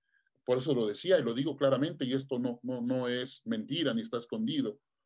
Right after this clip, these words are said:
fue abandonada por ciertas autoridades responsables y que solo pocos organismos la rescataron, la actualizaban. Eh, es curioso, los videos se fueron actualizando poco a poco, estas cápsulas,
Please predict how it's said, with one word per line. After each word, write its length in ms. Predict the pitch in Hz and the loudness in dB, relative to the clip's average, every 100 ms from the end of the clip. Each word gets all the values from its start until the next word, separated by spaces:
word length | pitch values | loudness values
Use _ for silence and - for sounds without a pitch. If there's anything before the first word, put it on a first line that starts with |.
| _ _ | _ _
fue 180 | - 143 | 4 6
abandonada 880 | 131 110 101 98 120 170 143 113 - | 6 0 -2 -2 2 2 4 2 0
por 200 | 104 - | -6 0
ciertas 420 | 127 117 117 110 | 0 2 -2 -6
autoridades 680 | 98 110 101 113 127 117 104 | -8 -8 -4 0 0 0 -6
responsables 960 | 90 - 95 - 131 135 107 - - _ - - _ - | -16 -14 -10 -4 0 0 0 -8 -20 _ -20 -20 _ -12
y 100 | 131 | -6
que 100 | 135 | 0
solo 340 | 185 196 175 | 4 4 4
pocos 360 | 180 - 170 143 | 0 0 0 2
organismos 840 | 135 120 143 165 135 143 143 - 117 | 4 4 2 -2 -2 0 0 0 -2
la 160 | 110 | 0
rescataron, 960 | 113 110 - - 117 151 202 156 131 123 - - | 0 -4 -8 -10 -6 -2 2 2 2 -2 -14 -4
la 100 | - | -2
actualizaban. 1040 | - 113 117 113 - 147 170 139 117 113 _ _ - - | 0 2 2 0 2 2 4 2 0 -6 _ _ -20 -10
Eh, 140 | 123 131 | -6 -2
es 140 | 156 | -2
curioso, 540 | - 160 156 185 165 139 | 0 4 6 4 4 6
los 200 | 143 135 | 6 6
videos 460 | 143 175 214 - - | 6 6 6 2 -14
se 160 | - | -4
fueron 260 | 139 196 180 | 2 4 4
actualizando 840 | 139 135 123 117 165 165 156 143 | 0 0 0 0 -4 -2 -2 0
poco 180 | 143 139 | 0 0
a 80 | 135 | 0
poco, 320 | 135 190 - 131 | 0 -2 -2 -2
estas 300 | 131 139 - | 0 0 0
cápsulas, 680 | 127 135 - 139 135 - | -4 -4 0 0 0 -4